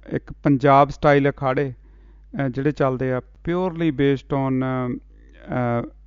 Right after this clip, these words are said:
no gaps, ਗੱਲਾਂ ਬਾਤਾਂ, ਕਾਮੇਡੀ, ਹਾ-, ਗਾਣੇ, ਹਨਾ? ਇੱਕ, ਇੱਕ, ਮਤਲਬ, ਇੱਕ ਪੰਜਾਬ ਦਾ ਅਖਾੜਾ ਆ, ਜਿੱਥੇ ਅਖਾੜੇ ਨੂੰ ਤੁਹਾਨੂੰ ਬੰਨਣਾ ਪੈਂਦਾ ਆ, ਹਨਾ? ਤੇ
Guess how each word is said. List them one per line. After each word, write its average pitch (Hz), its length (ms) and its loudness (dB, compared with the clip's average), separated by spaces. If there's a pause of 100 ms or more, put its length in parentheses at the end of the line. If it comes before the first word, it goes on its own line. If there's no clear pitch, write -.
(160)
no 135 100 6
gaps, 127 640 0 (680)
ਗੱਲਾਂ 135 240 0
ਬਾਤਾਂ, 127 520 -4 (720)
ਕਾਮੇਡੀ, 131 680 -2 (380)
ਹਾ-, 143 220 -8 (100)
ਗਾਣੇ, 135 360 -6
ਹਨਾ? 135 220 -8 (100)
ਇੱਕ, - 260 -6
ਇੱਕ, - 160 -8 (140)
ਮਤਲਬ, 160 220 2
ਇੱਕ - 260 -4
ਪੰਜਾਬ 143 360 6
ਦਾ 139 140 2
ਅਖਾੜਾ 117 440 -6
ਆ, 92 60 -12 (460)
ਜਿੱਥੇ 165 460 -2
ਅਖਾੜੇ 147 420 -2
ਨੂੰ 165 100 0
ਤੁਹਾਨੂੰ 156 240 -4
ਬੰਨਣਾ 151 340 6
ਪੈਂਦਾ 107 380 -2
ਆ, 90 60 -10 (400)
ਹਨਾ? 123 200 -6 (380)
ਤੇ 147 300 4